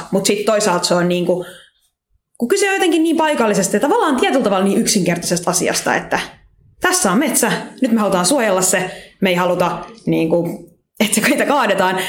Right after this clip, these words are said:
niin sit siinä tavallaan, tavallaan ei siinä niinku aina just esim tarvita mitään järjestäytymistä, vaan siinä vaan tarvitaan se, että porukalla on joku semmoinen yhteinen tahtotila ja sit ne lähtee tekemään, eikä sitä oikein edes voi kukaan yrittää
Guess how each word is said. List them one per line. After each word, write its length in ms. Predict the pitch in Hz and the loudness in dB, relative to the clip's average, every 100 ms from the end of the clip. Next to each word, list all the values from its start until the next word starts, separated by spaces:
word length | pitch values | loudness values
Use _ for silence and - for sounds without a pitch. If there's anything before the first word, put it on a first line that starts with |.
| - - | -8 -2
niin 160 | 202 214 | 0 2
sit 160 | 277 | 2
siinä 240 | 277 277 277 | 2 2 2
tavallaan, 500 | 277 277 262 254 254 | 2 0 2 0 0
tavallaan 380 | 254 254 240 | 0 2 2
ei 100 | 254 | 0
siinä 200 | 262 269 | 2 2
niinku 380 | 254 254 262 240 - - - - - - - | 2 2 0 0 -4 -14 -20 -20 -20 -20 -4
aina 220 | 247 247 | 0 2
just 200 | 247 240 | 0 0
esim 160 | 254 254 | 0 2
tarvita 380 | 277 220 180 170 | 2 0 0 0
mitään 280 | 190 180 175 | 0 2 2
järjestäytymistä, 840 | 175 175 170 170 165 175 165 170 165 | 2 0 0 0 2 0 0 0 2
vaan 220 | 185 175 | 0 2
siinä 180 | 214 180 | 0 2
vaan 160 | 247 | 2
tarvitaan 420 | 247 262 240 247 226 | 2 2 0 0 2
se, 120 | 226 | 0
että 220 | 220 220 214 - - | 0 -2 -2 -10 -4
porukalla 380 | 247 208 196 190 | 0 0 2 2
on 100 | 190 | 4
joku 160 | 175 180 | 4 2
semmoinen 260 | 180 180 | 2 2
yhteinen 540 | 175 175 170 160 165 165 | 0 0 2 2 0 0
tahtotila 600 | 180 - 185 196 190 - | -2 0 0 2 0 0
ja 80 | 175 | -2
sit 160 | 165 | 0
ne 80 | 170 | 0
lähtee 340 | 156 - - 170 | 0 0 0 0
tekemään, 540 | 170 165 139 135 180 - - | 0 0 2 2 0 -4 -2
eikä 160 | 170 170 | 0 0
sitä 140 | 170 | 0
oikein 220 | 175 175 | 0 2
edes 200 | 175 175 | 0 0
voi 220 | 202 214 175 | 0 2 0
kukaan 420 | 170 147 147 156 | 0 0 2 2
yrittää 520 | 175 170 - 175 196 | 0 -2 -2 -2 -2